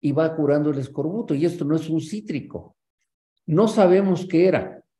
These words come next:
Y, y ahí te pido tu, tu auxilio porque tú has estado en esas islas frente a Mazatlán y seguramente me podrás decir si ahí hay pitahaya, porque lo que sospechamos es que era pitahaya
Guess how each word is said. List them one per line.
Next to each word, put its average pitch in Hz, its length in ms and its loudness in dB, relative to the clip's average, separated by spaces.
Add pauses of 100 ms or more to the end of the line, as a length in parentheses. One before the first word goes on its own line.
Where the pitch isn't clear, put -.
Y, 120 160 -4
y 117 140 0
ahí 139 160 4
te 156 140 0
pido 147 340 0
tu, 107 200 -8
tu 113 120 -6
auxilio 139 560 -2
porque 113 280 -8
tú - 180 -4
has 135 120 0
estado 123 280 -2
en 110 100 -2
esas 113 340 -6
islas 120 500 -4 (220)
frente 110 300 -2
a 113 40 2
Mazatlán 123 600 -2
y 143 40 -2
seguramente 127 1040 -4
me 123 120 -4
podrás 123 420 2
decir 135 640 -4
si - 320 -4
ahí 123 220 2
hay 139 400 0 (100)
pitahaya, 131 800 -4 (960)
porque 131 280 -2
lo 123 180 -2
que 120 100 -8
sospechamos 127 800 -4
es 120 140 -8
que - 100 -2
era 139 200 0
pitahaya 127 720 -4